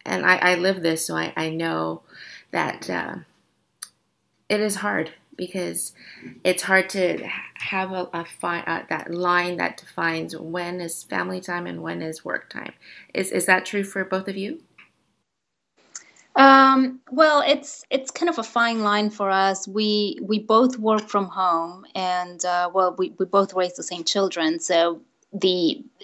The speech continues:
Speaker 2: the, the responsibilities are very interchangeable. You know, sometimes I'm working, Dana go gets the kids, or, you know, I'll go get the kids, or Dana makes dinner. You know, we, we kind of, like, exchange the roles all the time,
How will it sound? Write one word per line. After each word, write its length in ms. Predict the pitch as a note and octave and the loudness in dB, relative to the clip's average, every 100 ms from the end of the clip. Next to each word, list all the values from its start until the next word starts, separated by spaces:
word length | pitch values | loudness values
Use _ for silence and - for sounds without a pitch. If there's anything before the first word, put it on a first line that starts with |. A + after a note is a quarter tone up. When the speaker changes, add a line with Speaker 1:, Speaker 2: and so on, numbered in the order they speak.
| - | -14
Speaker 2:
the, 440 | F#3 F#3 F3+ F3+ | -2 2 6 4
the 120 | E3 F#3+ | 4 6
responsibilities 1000 | G#3+ G#3+ G#3+ G3 G3 A3+ A#3+ F#3+ F#3 | 6 6 4 6 6 6 8 6 6
are 120 | F3+ F3 | 4 4
very 340 | F#3 F#3 F#3 | 4 6 4
interchangeable. 1080 | F3+ F3+ E3+ - F3+ F#3 F#3+ F3 E3+ E3+ F3 - - - - | 0 -2 -2 -2 -2 -2 0 0 2 0 -2 -10 -20 -12 0
You 80 | |
know, 120 | G3 F3+ | 4 4
sometimes 600 | G#3 G#3+ G#3+ G3 F#3+ F#3 | 6 4 6 4 2 0
I'm 200 | F#3+ G#3 | 2 4
working, 600 | G3 F#3+ F#3+ F3+ F3+ F3+ | 6 4 4 -4 -4 -4
Dana 240 | F3+ F#3 | -4 -2
go 160 | F#3+ F#3+ | 0 -2
gets 260 | F#3 F#3 - | 0 -4 -6
the 100 | F3+ | -8
kids, 640 | - F3 E3+ F3 E3+ - - - - _ | -2 0 2 0 -2 -10 -20 -20 -20 _
or, 580 | G3+ G3 F#3 F#3 F3 E3+ | 6 6 8 4 2 0
you 100 | F3 | -2
know, 80 | F#3+ | -2
I'll 220 | E3+ G3 | 2 2
go 140 | A3 G#3+ | 4 0
get 240 | G#3 F3+ | 0 -6
the 60 | F3 | -8
kids, 640 | - F3 F3 F3 F3 F3 | -6 -4 -2 -2 -4 -4
or 140 | E3+ E3+ | -6 -6
Dana 280 | F#3+ G3+ | -4 0
makes 260 | G3+ F#3+ F3+ | 0 -2 -6
dinner. 520 | - F3+ F3 F3 F3 F3+ | -2 0 2 2 2 0
You 120 | F#3 | -2
know, 140 | F3+ | -2
we, 340 | F3 F#3 F3 - _ | 0 0 0 -6 _
we 100 | F#3+ | -2
kind 240 | G3+ - B3 | 0 4 4
of, 140 | G3+ | 6
like, 280 | F3+ F3 E3+ | 4 4 0
exchange 500 | F#3 - - G3 G3 | -4 -2 -2 -2 0
the 120 | F3+ | 0
roles 440 | F3 F#3 F3+ F3 F3+ | 4 4 6 2 0
all 120 | F3+ | -2
the 100 | F3+ | -2
time, 560 | F3 F3+ F3 F3 E3+ | 0 2 4 2 -2